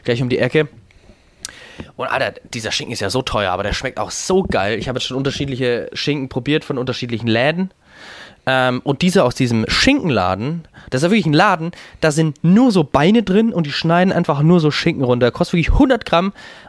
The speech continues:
ab zehn Euro bis zwanzig Euro oder so. Hundert Gramm, ist echt nicht viel. Aber du isst diesen Schinken halt auch wirklich, als wäre er Kaviar pur, ne? Ey,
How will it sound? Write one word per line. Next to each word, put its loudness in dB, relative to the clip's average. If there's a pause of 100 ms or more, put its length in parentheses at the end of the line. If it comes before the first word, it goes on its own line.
(140)
ab 0 (120)
zehn 0
Euro 2
bis -2 (460)
zwanzig -4
Euro 0
oder -2
so. -10
Hundert 2
Gramm, -4
ist -8
echt -4
nicht -6
viel. -6 (400)
Aber -2
du -2
isst -4
diesen -4
Schinken -2
halt -4
auch -2
wirklich, -6
als -8
wäre -2
er -2
Kaviar -2
pur, -6
ne? -8 (420)
Ey, -6